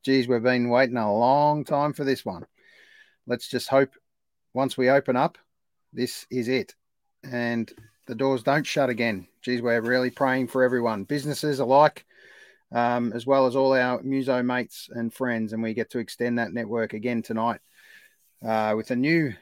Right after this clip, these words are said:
a newcomer to our crew, uh, Jaden Michael Dunn. So we really look forward to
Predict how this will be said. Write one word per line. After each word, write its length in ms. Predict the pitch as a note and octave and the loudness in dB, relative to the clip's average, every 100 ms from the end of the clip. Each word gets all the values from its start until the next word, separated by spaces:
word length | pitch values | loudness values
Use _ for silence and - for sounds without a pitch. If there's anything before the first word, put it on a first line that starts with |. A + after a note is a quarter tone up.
| _ - | _ -6
a 80 | |
newcomer 520 | D3 F#3 - E3+ C#3 F2 _ - | 2 2 2 0 0 -4 _ -2
to 180 | D3 | 4
our 100 | B2+ | 4
crew, 400 | A#2 - C3 G#2 - _ _ - | 2 0 0 -2 -8 _ _ -14
uh, 340 | G#2+ A2 G#2+ G2 | -8 -6 -6 -8
Jaden 540 | - B2 B2+ A2+ A2 - | 0 2 2 0 -2 -6
Michael 420 | A2+ A2+ A2+ A#2 A2 | -6 -4 -2 -4 -4
Dunn. 400 | A2+ A2+ G2 G2 | -2 -2 -4 -8
So 180 | - A2 | -6 -4
we 80 | A#2 | 0
really 240 | B2+ A#2+ | 0 -2
look 160 | A#2 - | -4 -4
forward 240 | B2 A#2+ | -2 0
to 160 | A2+ | -4